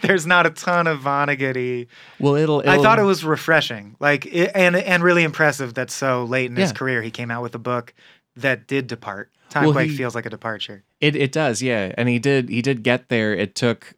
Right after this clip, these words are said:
Speaker 2: Timequake doesn't come out until nineteen ninety-seven, so seven years after this. And he did have to write it one whole way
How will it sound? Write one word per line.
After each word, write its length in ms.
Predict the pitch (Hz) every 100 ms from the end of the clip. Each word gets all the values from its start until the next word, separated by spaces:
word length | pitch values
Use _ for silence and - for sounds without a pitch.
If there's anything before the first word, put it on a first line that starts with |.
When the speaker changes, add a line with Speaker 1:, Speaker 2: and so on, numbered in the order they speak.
| -
Speaker 2:
Timequake 340 | 127 127 117
doesn't 260 | 117 113 107
come 160 | 117
out 140 | 104 98
until 220 | 104 101
nineteen 320 | 98 98 107
ninety-seven, 600 | 101 98 92 117 113 127
so 100 | 123
seven 280 | - 104 98
years 200 | 95 95
after 220 | 98 98
this. 260 | 104 120 - _ _ _ -
And 260 | 110 107 104
he 160 | 110
did 180 | 104 120
have 280 | 120 113 -
to 340 | 117 104 95 - - _ -
write 340 | 101 117 131 135
it 80 | 107
one 220 | 117 110
whole 360 | 104 113 104
way 480 | 98 104 104 101 98